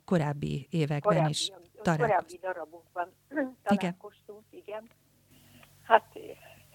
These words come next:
Speaker 2: köztük van képviselő, nyugdíjas, ö, szakmérnök, nyugdíjas mentőtiszt, tanár, a kislányoknak a tanárnője, akiről egyébként el kell mondanom, hogy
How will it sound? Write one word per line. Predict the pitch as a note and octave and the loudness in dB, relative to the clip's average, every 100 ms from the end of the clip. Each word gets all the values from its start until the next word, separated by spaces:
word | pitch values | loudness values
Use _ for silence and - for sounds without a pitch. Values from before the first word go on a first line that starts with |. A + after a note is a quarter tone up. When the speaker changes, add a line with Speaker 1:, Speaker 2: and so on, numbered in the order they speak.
| - - - | -20 -16 0
Speaker 2:
köztük | B3 - F3 - | 0 0 -12 -10
van | - F3+ F#3 G#3 _ _ | -8 -6 -8 -16 _ _
képviselő, | - B3 - F#3+ - F3+ F3 F3 F3+ - - - - - - - _ _ - | -2 -2 -2 -12 -8 -6 -6 -8 -14 -20 -20 -20 -20 -20 -20 -20 _ _ -16
nyugdíjas, | G3+ F#3 E3+ F3+ E3+ D#3+ D#3+ - - D#3+ | -14 -12 -12 -12 -10 -10 -10 -12 -10 -6
ö, | E3 D#3 - - - | -6 -6 -16 -20 -2
szakmérnök, | G#3+ G#3 G3 F#3+ F3+ E3+ E3+ - - - | 2 2 -2 -4 -4 -4 -16 -16 -20 -18
nyugdíjas | F#3 F3+ E3+ E3+ D#3 D3+ - G3 | -12 -12 -10 -12 -10 -12 -14 -12
mentőtiszt, | F#3+ F#3 - E3+ - E3 - - - - - | -12 -12 -14 -14 -14 -18 -18 -20 -20 -20 -4
tanár, | F3+ G#3+ G3 G3+ - - - - - | -4 -2 2 2 0 -20 -20 -20 -20
a | E3+ | -20
kislányoknak | - F#3 E3+ E3 E3 E3+ - E3 - | -16 -16 -8 -8 -8 -16 -18 -16 -10
a | D#3+ - - | -10 -8 -4
tanárnője, | F#3 F3 E3+ E3+ F3 F3+ G3 - - - - | -2 -2 -6 -6 -12 -8 -10 -10 -20 -20 -16
akiről | - - F#3 F3 E3+ | -14 -6 -6 -6 -10
egyébként | E3 E3+ D#3+ - E3+ D#3+ - | -10 -12 -16 -14 -14 -14 0
el | F3 F3 | 0 0
kell | F3 D#3+ | -8 -10
mondanom, | E3 F3 E3+ F#3+ E3+ E3+ E3 | -10 -18 -14 -14 -12 -16 -16
hogy | E3+ - | -18 -18